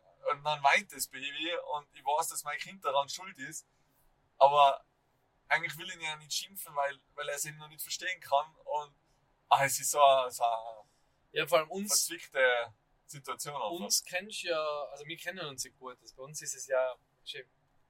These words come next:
Speaker 2: grad nicht tragisch, weil wir
Speaker 1: Eben,
Speaker 2: kennen
Speaker 1: und
Speaker 2: uns
Speaker 1: die
Speaker 2: ja
Speaker 1: Nella
Speaker 2: jetzt
Speaker 1: tragt noch einen Narben davon, von meinem Kind.
Speaker 2: Ja,
Speaker 1: <laughs>
Speaker 2: eben,
Speaker 1: Also,
Speaker 2: wenn du jetzt noch
Speaker 1: das
Speaker 2: nie
Speaker 1: ist
Speaker 2: mehr, wenn du jetzt noch nie mehr, ähm, mit anderen Buben spielen willst, weil sie
Speaker 1: Eben, eben.
Speaker 2: Nein,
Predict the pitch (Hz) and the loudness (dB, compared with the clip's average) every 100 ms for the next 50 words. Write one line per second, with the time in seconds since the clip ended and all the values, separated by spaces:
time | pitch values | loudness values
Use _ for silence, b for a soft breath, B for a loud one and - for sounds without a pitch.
0 | - 131 - _ 135 131 135 165 160 131 | -6 -6 -6 _ -18 -2 8 8 8 2
1 | 131 120 - - 120 117 139 135 151 147 | -6 -4 -4 -6 -8 -2 2 2 2 -2
2 | 131 147 139 127 117 - - 143 113 - | -4 -4 -4 -4 0 0 -2 -12 -12 -10
3 | 127 - - 123 160 156 175 170 - - | -12 -14 -2 -2 -2 -6 -8 -10 -18 -16
4 | 139 151 170 185 165 175 175 160 139 147 | -8 -6 -4 -4 -2 0 0 -2 -6 -10
5 | 147 151 151 170 202 190 180 185 170 _ | -10 -12 -4 -2 2 4 4 4 -2 _
6 | 147 147 151 - 151 151 170 196 170 160 | -20 -12 -10 -10 -16 -12 -8 -6 0 2
7 | 165 160 - 147 147 147 143 151 151 147 | 0 -2 -10 -14 -14 -12 -10 -10 -10 -12
8 | 156 151 - 156 147 131 131 131 151 151 | -14 -20 -14 -14 -14 -14 -2 0 2 0
9 | 131 - 139 139 120 101 | -2 -8 -20 -8 -2 -2